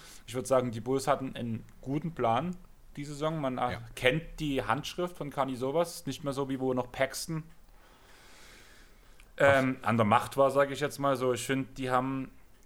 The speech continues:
Speaker 1: eine sneaky gute Trade-Deadline gespielt.
Speaker 2: Was Kompetenz im Front Office für einen Unterschied ausmachen kann. Das ist Wahnsinn. Gibt so viele Franchises, die sich da mal eine Scheibe von abschneiden sollten. Das ist ein klarer Plan, der so, den er verfolgt hat.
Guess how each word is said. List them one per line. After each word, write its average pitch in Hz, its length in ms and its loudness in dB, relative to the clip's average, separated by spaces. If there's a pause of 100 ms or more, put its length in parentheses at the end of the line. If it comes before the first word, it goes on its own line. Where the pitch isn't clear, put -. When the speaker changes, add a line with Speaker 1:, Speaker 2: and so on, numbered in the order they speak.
(220)
Speaker 1:
eine 127 400 2
sneaky 135 600 -4
gute 151 260 -4
Trade-Deadline 127 520 2
gespielt. 104 420 -4 (220)
Speaker 2:
Was - 200 -6
Kompetenz 123 560 0
im 180 100 0
Front 147 260 0
Office 185 280 0
für - 120 2
einen 170 80 6
Unterschied 175 420 2
ausmachen 110 400 2
kann. 98 200 0 (460)
Das 110 200 4
ist 151 140 0 (220)
Wahnsinn. 139 380 -4 (920)
Gibt 117 180 0
so 160 120 6
viele 160 220 6
Franchises, 147 640 4
die 131 100 -2
sich 117 160 -4
da 123 120 4
mal 127 100 4
eine 123 120 2
Scheibe 127 280 0
von 127 160 0
abschneiden 117 500 0
sollten. 95 300 0
Das 95 120 -4
ist - 80 -4
ein 117 80 -2
klarer 170 320 2
Plan, 165 320 2
der 156 100 -4
so, 151 140 -6
den 147 200 -6
er 143 60 -6
verfolgt 147 500 -8
hat. 160 140 -4